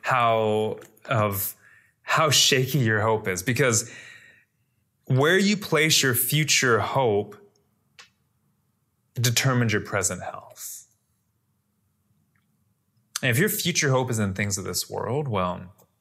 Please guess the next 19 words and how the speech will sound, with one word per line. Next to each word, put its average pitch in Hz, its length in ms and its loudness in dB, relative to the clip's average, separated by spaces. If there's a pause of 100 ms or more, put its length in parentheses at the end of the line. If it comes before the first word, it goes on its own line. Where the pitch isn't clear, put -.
(680)
is 127 160 0
you're 143 140 0
always 131 260 0
gonna 131 120 0
feel 120 240 -2
like 101 160 0
you're 101 100 -4
on 92 100 -4
shaky 92 340 -2
ground. 110 300 -2
It's 90 140 -2
why, 113 220 2
it's 110 220 -4
why 117 100 0
Jesus 113 300 -2
says, 101 240 0 (320)
Build 135 240 0
your 160 100 -2
house 104 800 -2